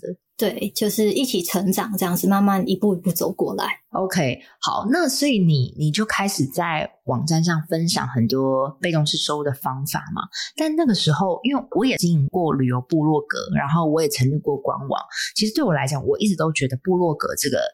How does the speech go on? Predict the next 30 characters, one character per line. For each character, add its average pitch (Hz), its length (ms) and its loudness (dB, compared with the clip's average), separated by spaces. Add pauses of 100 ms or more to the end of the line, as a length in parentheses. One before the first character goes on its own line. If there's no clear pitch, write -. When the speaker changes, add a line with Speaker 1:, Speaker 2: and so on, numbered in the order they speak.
(140)
Speaker 1:
流 143 280 2
量 165 300 0
其 - 180 0
实 131 160 -4
是 143 160 0 (120)
没 139 60 0
有 143 100 0
很 156 80 -4 (280)
大 120 360 -4
的， - 380 -4
Speaker 2:
嗯。 233 40 2
Speaker 1:
除 190 140 2
非 233 120 0
说 233 200 0
你 160 160 6
要 147 180 0
经 175 180 0
营 156 160 2
email 160 320 0
marketing 147 460 -4
啦。 - 80 -6 (460)
但 233 100 2
是 233 180 2 (440)
我 120 320 2
自 - 160 -2
己 156 100 0
认 160 240 2
为 87 140 0
说， 117 500 0
嗯， 120 320 -2